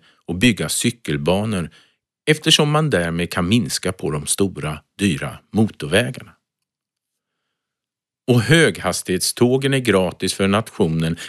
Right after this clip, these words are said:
eftersom räntan är nära noll och avbetalningar betalas av de åkande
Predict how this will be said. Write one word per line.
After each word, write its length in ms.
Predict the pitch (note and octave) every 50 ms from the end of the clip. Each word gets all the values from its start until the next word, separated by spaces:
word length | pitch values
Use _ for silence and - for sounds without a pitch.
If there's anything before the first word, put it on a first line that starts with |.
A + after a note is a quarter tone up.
| - -
eftersom 500 | - G#2 - A2+ G#2 - G#2+ G2+ G2+ G2+
räntan 440 | A#2 B2 A2+ E2+ D2 - F#2+ G2+ B2
är 80 | C#3
nära 320 | C#3+ C#3 C3 B2 A2 A2 A2
noll 340 | G#2+ F2+ F2+ F#2+ F#2+ G2 - - - _ _ _ _
och 240 | - B2 B2+ - -
avbetalningar 800 | F3 F3+ C#3+ F#2 D2+ D#2+ E2 - - F#2 F#2+ G#2+ A2+ B2+ C#3 D3
betalas 600 | D3+ F3 E3+ - - - D#2 E2 E2 E2+ - -
av 100 | D#2+ E2
de 180 | F2+ E2 F2+ A2
åkande 800 | A#2+ C#3+ C#3 F#2 - - _ - A#2 D3 D#3 D3 - - -